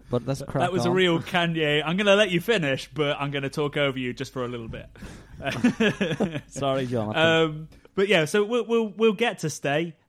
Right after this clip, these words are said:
Speaker 2: uh, but it would be great to hear what your guys', uh, your favourite Christmas singles are, and then the, the other three of us can, can shoot you down.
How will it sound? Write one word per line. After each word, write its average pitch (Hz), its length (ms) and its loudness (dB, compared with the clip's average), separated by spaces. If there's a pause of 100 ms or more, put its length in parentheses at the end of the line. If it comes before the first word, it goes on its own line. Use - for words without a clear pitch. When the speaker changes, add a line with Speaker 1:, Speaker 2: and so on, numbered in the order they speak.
Speaker 2:
uh, 165 600 4
but 175 120 -2
it 180 60 2
would 165 120 2
be 185 120 -4
great 202 420 -2
to 160 220 -2
hear 156 240 0
what 143 160 -2
your 156 240 -2
guys', 143 640 -4
uh, 131 280 -6
your 156 160 -2
favourite 143 480 -4
Christmas 147 360 -8
singles 139 500 -8
are, 123 520 -2
and 127 220 -6
then 127 440 -4
the, 139 220 -4
the 135 160 -6
other 127 160 -6
three 131 260 -4
of 123 100 -6
us 117 160 -8
can, 120 320 -12
can 123 160 -8
shoot 131 300 -10
you 123 140 -8
down. 117 360 -8